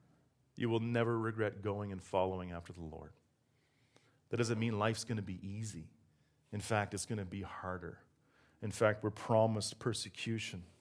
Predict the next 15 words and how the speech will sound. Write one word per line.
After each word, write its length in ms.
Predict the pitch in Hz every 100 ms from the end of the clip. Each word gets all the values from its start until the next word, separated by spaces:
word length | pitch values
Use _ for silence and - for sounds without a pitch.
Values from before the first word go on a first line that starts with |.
| _ _ _ - - _
But 200 | - -
God's 460 | 131 139 160 151 -
plans 680 | - 151 143 135 139 123 - - - -
never 420 | 107 117 127 113
fail 420 | 107 - 98 82 - - - - - - - -
because 320 | 120 127 -
we 120 | 117
have 460 | 104 120 104 87 - _ _ _ _
his 160 | - 92
power. 480 | - 107 90 78 - _ _ _ _ _ _ _ _ _ _ _ _ _ _ _ _ -
So 140 | 117
according 300 | 113 143 147
to 60 | 135
Christ, 400 | - 143 143
we, 120 | -